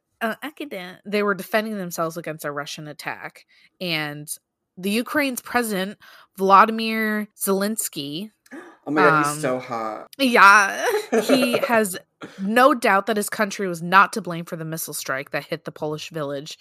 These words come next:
Speaker 1: and it killed two people, um,
Speaker 2: Mm-hmm.
Speaker 1: despite nato saying so. The, so they're, he is, like, completely convinced that it was not them, that it was,
Speaker 2: Right.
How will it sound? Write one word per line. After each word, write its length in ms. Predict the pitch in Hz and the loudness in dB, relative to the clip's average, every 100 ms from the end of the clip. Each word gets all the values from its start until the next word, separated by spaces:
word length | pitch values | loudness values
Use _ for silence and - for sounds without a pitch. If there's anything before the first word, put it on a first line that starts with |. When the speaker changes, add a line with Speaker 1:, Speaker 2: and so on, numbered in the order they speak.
| - - - | -20 -16 -10
Speaker 1:
and 120 | 180 | -8
it 60 | - | -2
killed 260 | 190 170 | -2 -2
two 160 | - 175 | -4 -8
people, 560 | 165 156 151 147 208 _ _ - - 254 247 | -8 -8 -4 -4 -4 _ _ -20 -12 -2 2
um, 440 | 170 143 143 143 | 4 2 0 -6
Speaker 2:
Mm-hmm. 80 | - | -6
Speaker 1:
despite 500 | 175 - 196 180 - _ _ | -4 4 4 4 -2 _ _
nato 380 | 180 175 165 156 | -4 -2 0 -2
saying 360 | - 156 139 139 | -4 -6 -6 -10
so. 300 | - 123 139 | -12 -10 -6
The, 180 | 170 - | -6 -6
so 220 | - 185 160 | -6 -6 -2
they're, 580 | 170 165 160 160 156 - _ - | -2 0 0 0 -2 -6 _ -18
he 220 | - 214 | -6 -2
is, 120 | 196 208 | 0 0
like, 140 | 185 | -2
completely 500 | 190 170 208 - 214 | -6 -10 -10 -8 -10
convinced 460 | - 202 175 165 - | -10 -8 -8 -8 -6
that 160 | 151 160 | -6 -6
it 80 | |
was 160 | 156 156 | -8 -8
not 300 | 156 147 - | -4 -4 -4
them, 320 | 156 120 139 | -10 -10 -12
that 120 | 143 139 | -8 -8
it 120 | - | -6
was, 340 | 160 101 90 | -4 -4 -6
Speaker 2:
Right. 80 | - | -12